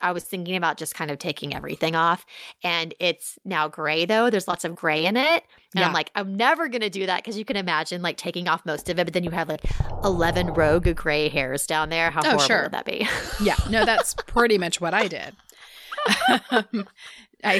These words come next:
Speaker 2: got some of the hair off, and then she was like, "You realize, like, about half of these are white." And I'm like,
Speaker 1: Oh,
Speaker 2: "Okay,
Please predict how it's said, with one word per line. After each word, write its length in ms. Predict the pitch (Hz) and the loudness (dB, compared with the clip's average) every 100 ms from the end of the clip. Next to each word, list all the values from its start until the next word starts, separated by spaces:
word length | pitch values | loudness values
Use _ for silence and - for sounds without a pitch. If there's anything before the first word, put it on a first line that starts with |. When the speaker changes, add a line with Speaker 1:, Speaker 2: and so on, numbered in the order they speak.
| 466 | 2
Speaker 2:
got 240 | 392 - - | 2 2 0
some 260 | 302 370 | 0 2
of 80 | 440 | 2
the 80 | 262 | 4
hair 140 | 190 | 4
off, 180 | 175 185 | 4 2
and 80 | 214 | 0
then 80 | 196 | 0
she 120 | 220 | 0
was 120 | 202 | -2
like, 180 | 196 - | -6 -4
"You 120 | 214 | -4
realize, 640 | 196 349 466 175 151 147 165 | 2 4 4 4 2 0 -2
like, 200 | 147 156 | -2 -2
about 260 | 175 160 | -2 -2
half 320 | - 240 - | -2 -2 -2
of 100 | 226 170 | -2 -2
these 200 | 160 151 | -2 -2
are 80 | 147 | -2
white." 880 | 156 170 233 131 - - - - - | 0 0 0 -2 -4 -6 -6 -6 -6
And 120 | 165 | -4
I'm 100 | 160 | -2
like, 320 | 156 151 - 185 | 0 -2 -4 -2
Speaker 1:
Oh, 220 | 175 185 | 0 2
Speaker 2:
"Okay, 300 | 147 131 | 0 0